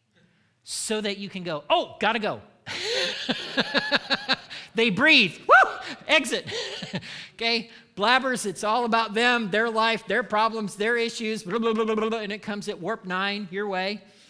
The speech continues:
There are the financial freeloaders. Again, they're con-, they constantly need help, and a lot of times it's because they're not making good decisions.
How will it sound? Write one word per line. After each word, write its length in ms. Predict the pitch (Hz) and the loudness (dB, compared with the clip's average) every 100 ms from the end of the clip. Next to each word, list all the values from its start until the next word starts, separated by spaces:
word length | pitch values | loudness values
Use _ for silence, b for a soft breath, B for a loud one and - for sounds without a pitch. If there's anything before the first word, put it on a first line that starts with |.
| B B B B B | B B B B B
There 200 | 170 233 | -2 0
are 80 | 254 | 2
the 100 | 240 | -2
financial 540 | - 226 247 254 247 - | -4 -2 -2 -2 -4 -4
freeloaders. 960 | 254 262 247 233 240 254 254 - - _ - | -6 -4 0 0 2 0 -2 -10 -14 _ -12
Again, 440 | 170 226 226 226 | -4 0 0 -2
they're 80 | 196 | -6
con-, 340 | - 214 214 | -4 -6 -6
they 80 | 185 | -8
constantly 480 | - 220 220 226 226 | -6 -6 -6 -8 -8
need 180 | 220 208 | -8 -4
help, 360 | 214 226 220 | -2 -4 -6
and 120 | 185 | -10
a 40 | 175 | -6
lot 240 | 170 202 | -2 -2
of 80 | 220 | -2
times 340 | - 208 202 | -8 -8 -8
it's 160 | 185 - | -10 -12
because 380 | 208 190 190 180 | -12 -10 -10 -8
they're 140 | 180 | -8
not 220 | 175 175 | -6 -6
making 300 | 185 175 185 | -8 -10 -10
good 180 | 156 175 | -8 -8
decisions. 720 | 180 - 185 156 175 202 - | -8 -8 -8 -8 -10 -12 -14